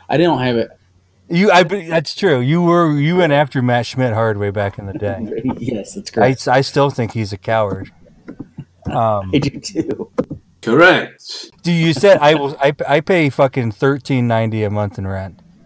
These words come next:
Speaker 1: Yeah.
Speaker 2: And, uh, that gets me, that includes the, uh, wonderful spot in the parking garage below the building that I am using right now as I record this.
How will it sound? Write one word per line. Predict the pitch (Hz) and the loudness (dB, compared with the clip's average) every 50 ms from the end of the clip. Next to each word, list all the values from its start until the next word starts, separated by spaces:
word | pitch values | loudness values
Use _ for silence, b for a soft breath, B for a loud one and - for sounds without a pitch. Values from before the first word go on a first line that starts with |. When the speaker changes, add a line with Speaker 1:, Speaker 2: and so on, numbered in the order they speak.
| _ _ | _ _
Speaker 1:
Yeah. | 113 107 104 98 98 101 | -2 -2 -2 -2 -4 -6
Speaker 2:
And, | - 113 110 107 107 104 104 104 101 - - _ | -8 -8 -8 -8 -8 -8 -8 -10 -12 -16 -12 _
uh, | 131 117 110 104 104 104 | -2 0 0 0 -2 -2
that | 104 113 117 117 113 | -2 -4 -4 -4 -4
gets | 123 123 110 - - 135 | -6 -6 -6 -6 -6 -4
me, | 123 117 113 110 113 117 - - _ | -4 -2 -2 -4 -4 -6 -10 -12 _
that | - 117 120 120 | -4 -4 -4 -4
includes | 117 113 - - 160 160 147 139 123 127 123 117 - - - - _ _ _ _ _ _ _ _ _ _ _ _ _ | -6 -8 -6 -4 -2 0 0 0 -2 -2 -4 -6 -10 -16 -18 -20 _ _ _ _ _ _ _ _ _ _ _ _ _
the, | 120 123 120 117 113 113 113 110 | -6 -4 -2 -2 -4 -4 -4 -2
uh, | 113 113 107 104 98 98 - b b b b b b b b b b - | -2 -2 0 -2 -4 -6 -8 b b b b b b b b b b -8
wonderful | 131 123 127 135 135 139 127 - 135 120 107 | -2 0 0 0 0 0 -2 -2 -4 -4 -4
spot | - - - - 127 120 117 113 117 | -6 -6 0 2 4 4 4 2 0
in | - 127 113 | -2 -4 -4
the | 110 107 | -4 -4
parking | 101 - 117 117 110 - - 113 107 | -4 -2 -2 -4 -2 -4 -4 -4 -4
garage | 98 104 101 98 95 95 95 95 98 - - - | -2 -2 -2 -2 -2 -4 -6 -8 -10 -16 -18 -18
below | - 127 123 107 107 110 110 110 | -10 -8 -4 -2 0 0 0 0
the | 104 101 | -2 -2
building | 98 113 107 107 107 104 98 95 | -2 0 0 2 0 0 -2 -4
that | 98 101 | -4 -4
I | 101 98 | -4 -4
am | 98 98 95 | -4 -6 -6
using | 98 104 101 101 107 101 98 98 b b b b b b - | -6 -8 -8 -8 -8 -8 -10 -10 b b b b b b -2
right | 123 120 120 117 | 0 0 0 0
now | 110 117 113 110 110 | 0 0 0 2 2
as | 107 101 | 2 0
I | 107 104 | 0 0
record | 104 98 92 - - 107 104 101 98 - | 0 -2 -4 -4 -4 -4 -2 -4 -4 -10
this. | 92 90 92 98 - - - - | -14 -14 -14 -16 -16 -20 -20 -20